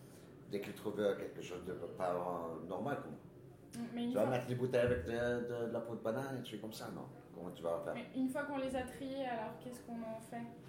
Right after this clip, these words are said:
Speaker 1: On refait, on le met à retour. Par exemple, euh, au lieu de mettre un sac, peut-être on va faire un chassé, peut-être on va faire des bouteilles, peut-être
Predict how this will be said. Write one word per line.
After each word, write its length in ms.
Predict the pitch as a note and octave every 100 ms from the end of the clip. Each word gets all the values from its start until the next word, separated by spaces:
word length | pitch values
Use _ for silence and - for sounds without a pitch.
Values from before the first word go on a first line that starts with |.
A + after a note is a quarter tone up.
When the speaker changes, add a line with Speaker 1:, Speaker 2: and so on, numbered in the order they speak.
| - - - - - - -
Speaker 1:
On 120 | D#2
refait, 400 | G2 C3+ C#3 C3+
on 60 | D#2
le 80 | D#2+
met 100 | F#2+
à 300 | G2+ G#2+ G2+
retour. 300 | A#2+ - B2 - -
Par 100 | D2+
exemple, 300 | D2+ E2 -
euh, 560 | E2 E2 E2 D#2+ D#2 D#2
au 40 |
lieu 140 | E2
de 100 | E2 D#2
mettre 300 | D#2+ - D#2+
un 80 |
sac, 280 | D#2+ - F#2 -
peut-être 260 | - D2 D2
on 140 | D#2+
va 160 | D#2+ D#2+
faire 160 | D2
un 140 | C#2+ D2
chassé, 580 | - - E2 - A2+ A2+
peut-être 300 | D2 D2+ D2
on 40 |
va 60 | C#2
faire 140 | D2
des 80 | D#2
bouteilles, 460 | F#2+ F#2+ G#2+ G#2+
peut-être 260 | - - -